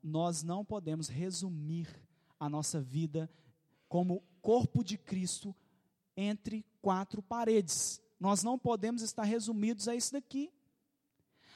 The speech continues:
Ah, eu costumo dizer que isso daqui é a sobremesa. A sobremesa, ela sustenta alguém? Você passa o dia inteiro comendo porcaria,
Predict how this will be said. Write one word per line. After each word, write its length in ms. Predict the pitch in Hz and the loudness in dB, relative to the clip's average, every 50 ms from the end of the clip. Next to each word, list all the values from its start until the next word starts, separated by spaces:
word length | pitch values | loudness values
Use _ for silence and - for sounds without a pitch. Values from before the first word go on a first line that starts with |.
| - - | -18 -10
Ah, 400 | - 185 190 190 196 196 190 190 220 | -4 -2 0 2 2 2 2 2 4
eu 100 | 208 202 | 4 4
costumo 340 | 202 - - - 247 247 240 | 4 2 -4 -2 0 0 0
dizer 420 | 208 226 214 190 180 220 220 220 | 2 2 2 4 6 6 6 4
que 140 | 220 - 208 | 4 0 0
isso 480 | 220 226 269 349 381 - - - 277 254 | 2 4 6 6 6 6 4 2 0 2
daqui 800 | 208 196 175 - - _ - - - 254 277 277 240 185 - - - | 2 2 0 0 -4 _ -6 0 4 6 6 6 4 2 -2 -8 -4
é 240 | - 202 214 240 262 - | 0 0 2 0 0 -4
a 140 | 233 220 226 | -6 -4 -2
sobremesa. 1080 | - - - 240 240 247 240 294 330 339 320 262 247 254 262 247 226 185 160 147 135 - _ - _ _ _ _ _ _ _ _ _ _ _ _ _ _ _ - - - - | -2 0 2 4 4 4 4 0 -2 0 4 6 8 10 10 8 8 4 0 -2 -4 -8 _ -20 _ _ _ _ _ _ _ _ _ _ _ _ _ _ _ -20 -20 -10 -4
A 140 | 254 247 | -2 0
sobremesa, 1040 | - - - - 320 339 349 311 285 277 254 226 214 214 226 254 262 247 214 - 214 | 2 2 4 8 8 8 8 8 6 4 4 4 4 4 6 6 6 6 6 4 4
ela 120 | 214 226 214 | 4 2 2
sustenta 840 | - - 226 208 - - - - - 254 262 277 277 254 - 202 | 0 0 0 2 2 0 0 0 2 4 4 4 4 2 2 2
alguém? 520 | 170 160 160 185 202 208 190 165 151 156 - _ _ _ _ _ _ _ _ _ _ _ _ _ _ _ _ _ _ _ _ _ _ _ _ _ _ _ _ _ _ _ _ _ _ _ _ _ _ _ _ _ _ _ _ _ _ _ _ _ _ _ _ _ _ - | 2 2 2 2 0 0 -2 -4 -6 -10 -14 _ _ _ _ _ _ _ _ _ _ _ _ _ _ _ _ _ _ _ _ _ _ _ _ _ _ _ _ _ _ _ _ _ _ _ _ _ _ _ _ _ _ _ _ _ _ _ _ _ _ _ _ _ _ 4
Você 260 | 240 294 - - 320 | 4 6 6 6 2
passa 340 | 262 - 277 277 269 - 269 | 2 2 2 4 4 2 2
o 40 | 262 | 0
dia 180 | 196 185 269 | -2 -2 -2
inteiro 300 | 311 320 - 285 269 269 | -2 -2 0 0 0 0
comendo 300 | - - 240 247 254 247 | 0 0 0 0 0 0
porcaria, 800 | 233 262 247 233 - - 254 247 220 208 214 226 214 175 131 131 | 2 2 0 0 0 -4 -2 -2 0 2 2 2 2 2 0 -2